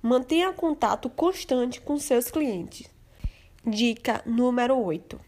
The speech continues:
Mantenha contato constante com seus clientes. Para um bom marketing pessoal, é preciso jamais se esquecer dos clientes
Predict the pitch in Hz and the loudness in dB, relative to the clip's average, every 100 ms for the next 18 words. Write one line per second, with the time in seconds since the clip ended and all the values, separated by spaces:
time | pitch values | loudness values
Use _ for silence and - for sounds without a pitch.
0 | _ - 233 269 269 311 370 370 339 285 | _ -2 2 2 2 0 0 0 -2 0
1 | 214 240 - 330 453 - - 226 226 - | -2 -4 -2 0 0 -2 -4 -4 -4 -8
2 | 254 - - - 254 277 - 220 208 226 | -12 -12 -20 -6 -2 -2 -2 -2 -4 -4
3 | - - _ - 269 269 196 - - - | -8 -16 _ -4 -2 -4 -6 -8 -14 -18
4 | - - - - 226 220 247 247 339 415 | -20 -20 -20 -6 0 2 4 4 2 2
5 | 254 247 - 233 233 196 - 185 190 180 | -2 -2 -4 -6 -4 -6 -6 -4 -2 -2
6 | - - - - 233 302 294 233 226 226 | -6 -20 -2 2 2 0 -4 -6 -6 -2
7 | 233 339 415 247 196 226 - - - - | 0 2 0 -2 -2 -6 -10 -20 -14 -4
8 | 294 285 285 320 302 233 214 233 - 285 | 2 2 2 -4 -4 -4 -4 -6 -4 -2
9 | 262 202 196 - | -2 -4 -6 -12